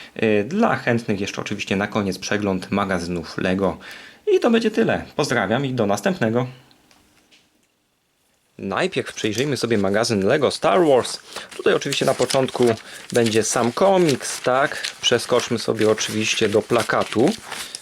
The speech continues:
Tutaj mamy, e, z Baby Yodą, no i to jest ten ładniejszy, moim zdaniem. Mimo że taki prosty, no to całkiem fajnie się prezentuje.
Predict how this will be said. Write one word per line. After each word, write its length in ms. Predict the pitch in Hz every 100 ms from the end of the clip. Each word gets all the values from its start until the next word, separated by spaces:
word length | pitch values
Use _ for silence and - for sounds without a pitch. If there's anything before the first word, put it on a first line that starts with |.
| _ - - - -
Tutaj 200 | - 104
mamy, 380 | 101 101 92 98
e, 120 | 110 98
z 80 |
Baby 260 | 104 143 139
Yodą, 360 | 127 98 98 151
no 140 | 202
i 60 | 196
to 100 | 143
jest 140 | 113
ten 240 | 113 104
ładniejszy, 720 | 107 120 - 175 101 - 113 151
moim 260 | 104 104 104
zdaniem. 400 | 104 95 123 214 - - - - - - - -
Mimo 200 | 220 202
że 100 | 120
taki 240 | - - 135
prosty, 460 | 143 117 - 240 - - - - - - -
no 100 | -
to 220 | - 320
całkiem 340 | 294 339 - 330
fajnie 300 | - 127 107
się 120 | 101
prezentuje. 600 | 113 107 101 104 127